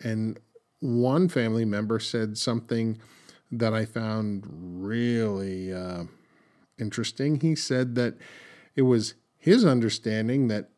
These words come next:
Heller didn't leave any money to the family, which I had never heard that before, and who knows, maybe that could be true. It could be,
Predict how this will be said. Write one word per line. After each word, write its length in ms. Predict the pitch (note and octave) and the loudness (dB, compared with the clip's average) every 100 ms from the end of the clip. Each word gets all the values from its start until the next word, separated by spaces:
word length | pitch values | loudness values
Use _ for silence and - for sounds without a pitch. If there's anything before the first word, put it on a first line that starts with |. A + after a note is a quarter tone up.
| - | -20
Heller 720 | - - C3 F3+ D3 B2+ A2+ - - - _ | -16 -4 2 4 4 2 0 -8 -20 -20 _
didn't 300 | C3+ C#3 C3 | 2 4 6
leave 240 | C3+ B2+ | 6 6
any 260 | A#2 F3 F#3+ | 4 6 8
money 320 | A2+ F#2+ G2 | 8 4 -4
to 140 | F2 G#2 | -6 -8
the 140 | F#2+ | -8
family, 560 | - F#2+ D2 - - - _ _ _ _ _ _ _ - | -8 -10 -10 -12 -16 -18 _ _ _ _ _ _ _ -4
which 220 | A#2 G#2+ | -2 0
I 280 | A2 A2 G#2 G2 F3+ - | -2 -2 -4 -6 -12 -8
had 200 | A#2 G#2+ | -6 -4
never 180 | G#2+ G2 | -4 -4
heard 280 | - C#3 A2 | -2 0 0
that 180 | F#2+ B1+ | -4 -8
before, 420 | - G2+ A2+ D3+ | -12 -6 -2 0
and 400 | B2+ B2+ - A2+ | 0 -2 -4 -4
who 180 | C3+ C#3+ | 2 2
knows, 340 | C#3 E3+ G2+ | 2 0 -2
maybe 200 | G#2+ G#2+ | -2 -2
that 180 | G#2+ A2 | -2 -2
could 120 | A2 | -2
be 100 | A2 | -4
true. 300 | A2 C#3+ B2 | -2 0 2
It 100 | E2+ | 2
could 240 | - E3+ C#3 | 4 4 6
be, 280 | G#2+ A#2 | 2 0